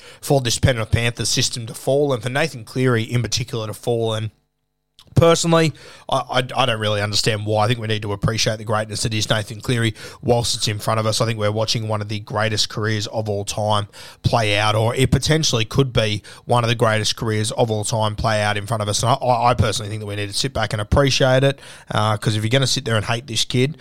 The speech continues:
he's gonna prove you wrong. You're gonna look like an idiot, and you're gonna miss out on watching one of the great careers of all time unfold. That's just my opinion.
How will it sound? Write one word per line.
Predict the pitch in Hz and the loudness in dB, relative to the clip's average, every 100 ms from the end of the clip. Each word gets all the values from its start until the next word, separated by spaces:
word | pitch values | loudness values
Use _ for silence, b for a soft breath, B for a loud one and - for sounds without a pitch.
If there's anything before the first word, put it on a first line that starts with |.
| B B | B B
he's | B 107 | B -2
gonna | 123 | 0
prove | 110 - 120 107 | 0 2 2 0
you | |
wrong. | 104 110 117 | 0 2 2
You're | 107 107 | 2 0
gonna | 107 | -2
look | 101 | -2
like | 104 | -4
an | 101 | -2
idiot, | 113 120 123 | 2 2 2
and | 113 | 0
you're | 120 | 2
gonna | 156 | 2
miss | 127 - | 2 0
out | 123 110 | 0 0
on | 107 | -2
watching | 104 120 | -4 -4
one | 107 | -4
of | 104 | -6
the | |
great | 107 107 110 | -4 -4 -4
careers | - 110 107 104 | -6 -4 -2 -2
of | - 117 | -2 -2
all | 104 | -2
time | 104 110 107 107 113 | -4 -2 0 0 -2
unfold. | 104 101 98 - 110 104 104 - B B | -6 -6 -6 -4 -2 -2 -4 -10 B B
That's | 131 - | 0 0
just | 143 | 0
my | 139 135 135 | 2 4 4
opinion. | 135 135 135 | 4 2 2